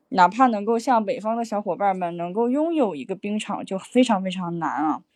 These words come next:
我在这个青岛这里，然后我前些天呢，能够看到，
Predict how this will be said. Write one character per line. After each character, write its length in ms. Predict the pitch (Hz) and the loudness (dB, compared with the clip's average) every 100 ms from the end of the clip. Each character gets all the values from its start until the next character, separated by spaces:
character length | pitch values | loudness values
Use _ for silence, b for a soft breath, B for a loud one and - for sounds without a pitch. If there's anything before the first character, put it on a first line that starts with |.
| _ _ _ _ _ _ B B B B | _ _ _ _ _ _ B B B B
我 200 | 190 185 | 8 8
在 380 | 180 269 254 220 | 10 10 10 8
这 180 | 202 202 | 8 6
个 240 | 185 175 | 8 8
青 220 | 190 330 | 6 4
岛 180 | 339 202 | 6 4
这 160 | - 185 | 2 -4
里， 120 | 170 | -2
然 360 | 120 107 175 180 | -6 -2 -2 0
后 360 | 202 202 190 b b b | 2 2 2 b b b
我 420 | 202 190 175 175 | 2 4 4 2
前 240 | - 202 | -4 -10
些 140 | 294 359 | -8 -6
天 260 | 320 302 | -4 -2
呢， 160 | 277 240 | -2 -4
能 160 | 185 | -6
够 160 | 185 202 | -8 -8
看 340 | 202 233 190 | -8 -8 -6
到， 280 | 175 185 170 | -4 -4 -4